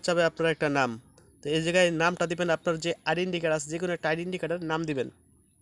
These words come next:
আইডেন্টি কার্ডে যেভাবে নাম আছে ওইভাবেই নামটা আপনার দিতে হবে, ঠিক আছে? ভুল দিবেন না, ভুল দিলে কিন্তু পরবর্তীতে সমস্যা হবে টাকা উড়ান কালা। তারপর এখানে দিবেন আপনি যে কান্ট্রিতে আছেন ওই কান্ট্রি, কান্ট্রিটা সিলেক্ট করবেন। হয়তো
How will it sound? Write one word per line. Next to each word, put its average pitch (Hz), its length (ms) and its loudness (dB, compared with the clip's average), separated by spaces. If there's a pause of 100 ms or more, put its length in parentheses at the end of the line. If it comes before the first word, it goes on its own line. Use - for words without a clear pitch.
(440)
আইডেন্টি 170 320 0
কার্ডে 175 180 6 (640)
যেভাবে 180 380 4
নাম 175 180 2
আছে 180 140 -2 (100)
ওইভাবেই 175 320 0 (240)
নামটা 156 240 2
আপনার 143 200 -4
দিতে 147 220 0
হবে, 127 180 -2 (280)
ঠিক 190 160 -2
আছে? 190 160 -2 (460)
ভুল 180 200 4
দিবেন 170 240 2
না, 143 120 4
ভুল 151 160 2
দিলে 180 200 2
কিন্তু 175 140 -2 (100)
পরবর্তীতে 175 420 0 (120)
সমস্যা 165 280 -4
হবে 139 180 -4
টাকা 143 180 -2
উড়ান 135 220 0
কালা। 117 180 0 (580)
তারপর 170 320 6 (180)
এখানে 175 240 -2
দিবেন 175 240 2
আপনি 160 140 -4 (120)
যে 175 100 0 (580)
কান্ট্রিতে 160 380 2
আছেন 160 200 0
ওই 156 100 0
কান্ট্রি, 160 280 0 (200)
কান্ট্রিটা 156 360 0
সিলেক্ট 151 260 0
করবেন। 139 220 -2 (600)
হয়তো 175 200 4